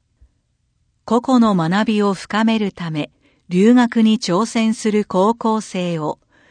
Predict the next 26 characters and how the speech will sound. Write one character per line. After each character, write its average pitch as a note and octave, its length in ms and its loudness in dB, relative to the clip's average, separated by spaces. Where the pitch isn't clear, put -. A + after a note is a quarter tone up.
兵 - 160 -2
庫 A#3 320 4
県 G3+ 280 -2
と D#3+ 180 -4
企 A3+ 280 2
業 G#3 240 2
が D3+ 260 -6
共 G#3+ 320 0
同 A3 280 0
で G3 140 -2
支 D#3 320 -8
援。 D#3 300 -8
グ E3+ 180 0
ロ A#3+ 240 4
ー A#3 40 -2
バ G#3 140 0
ル G3+ 120 -2
な F3 160 0
視 - 180 -10
点 G3+ 300 -2
や F#3+ 180 -2
能 A3+ 280 2
力 G3 380 -2
を D3+ 120 -2
持 D#3 160 -4
ち、 - 280 -14